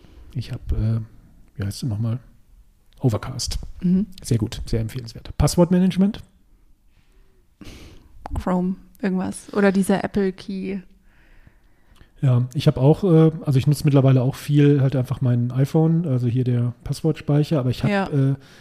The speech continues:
Speaker 1: irgendwann mal habe ich, äh, runtergeladen, wie heißt denn das nochmal? iMobile Sitter. Das ist irgendwie von
Speaker 2: Okay.
Speaker 1: Fraunhofer oder so, aber
Speaker 2: Ah.
Speaker 1: das ist sehr kompliziert.
Speaker 2: Okay, dann lade ich's mir nicht runter.
Speaker 1: <clears throat> Nee.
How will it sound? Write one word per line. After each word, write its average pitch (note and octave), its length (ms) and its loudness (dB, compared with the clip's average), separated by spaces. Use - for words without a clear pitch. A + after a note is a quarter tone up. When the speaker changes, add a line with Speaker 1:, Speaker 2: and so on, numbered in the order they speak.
Speaker 1:
irgendwann C#3+ 500 2
mal C#3 420 2
habe C3 260 -2
ich, - 520 -6
äh, A2+ 440 -6
runtergeladen, B2 1120 -2
wie G#2 100 -12
heißt B2 140 -12
denn D3+ 80 -10
das - 100 -14
nochmal? A#2+ 340 -10
iMobile A#2+ 600 0
Sitter. A#2 540 -6
Das B2 120 -6
ist A2 120 -8
irgendwie B2 220 -4
von - 180 -4
Speaker 2:
Okay. F#3+ 280 -2
Speaker 1:
Fraunhofer A2 560 -6
oder A2 200 -10
so, A2+ 280 -4
aber D4 120 0
Speaker 2:
Ah. E4+ 40 4
Speaker 1:
das G#3+ 100 2
ist - 120 -8
sehr A2+ 180 -2
kompliziert. A#2 640 -10
Speaker 2:
Okay, A3 240 -4
dann G#3 220 4
lade G3+ 220 -2
ich's - 120 -10
mir G#3 80 -4
nicht - 240 -10
runter. A3 200 -10
Speaker 1:
<clears throat> - 440 -2
Nee. A#2+ 160 0